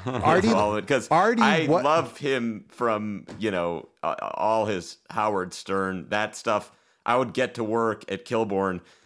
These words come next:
Speaker 2: and stay in my car
Speaker 1: Yeah.
Speaker 2: to finish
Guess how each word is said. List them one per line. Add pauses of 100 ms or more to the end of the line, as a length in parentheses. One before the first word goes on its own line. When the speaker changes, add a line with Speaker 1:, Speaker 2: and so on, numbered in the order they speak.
(160)
Speaker 2:
and
stay
in
my
car (360)
Speaker 1:
Yeah.
Speaker 2:
to
finish